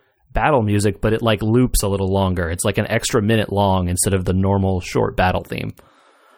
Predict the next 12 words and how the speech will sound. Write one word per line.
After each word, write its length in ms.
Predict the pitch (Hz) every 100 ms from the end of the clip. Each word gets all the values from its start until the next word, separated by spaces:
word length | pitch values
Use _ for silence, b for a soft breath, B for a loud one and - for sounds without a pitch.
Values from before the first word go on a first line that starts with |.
| b b b b _ _ _ _ _ _ _
Why? 480 | - 349 247 90 - - _
Is 140 | 170 170
he 80 | 190
not 200 | 208 -
special 440 | - 202 233 240
enough 240 | 240 247
to 120 | - 170
have 160 | 190
his 120 | 190
own 160 | 202 196
music? 440 | 190 247 339 -
He 120 | -